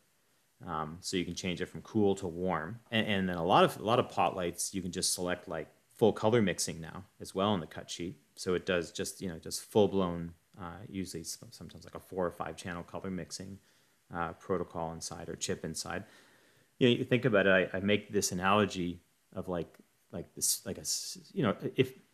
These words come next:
if a fig-, if a light fixture can just ju-, adjust amplitude, right, which is intensity, frequency, which is color, you know, it's like a speaker,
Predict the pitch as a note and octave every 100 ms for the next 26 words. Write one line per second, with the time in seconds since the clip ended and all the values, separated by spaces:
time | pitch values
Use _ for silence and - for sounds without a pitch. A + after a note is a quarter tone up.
0 | - A2 A2 - F3 E3+ B2+ G#2+ B2 C3
1 | D3 - A2+ G2 G#2+ G2+ - - - G2
2 | G#2 G#2 F#2+ - A2 G#2+ A2+ - G#2+ G2
3 | G2 - _ - G2 F#2+ F#2+ F2+ E2+ F#2
4 | G2 F2+ - E2 E2+ E2+ _ - B2 A2+
5 | G2+ F#2 F#2 F2+ C#3 - _ _ _ _
6 | G2+ F#2 F#2+ E2 - G2 D2+ D2 A2 _
7 | _ _ _ - G2 G#2 F2 - - G2+
8 | - -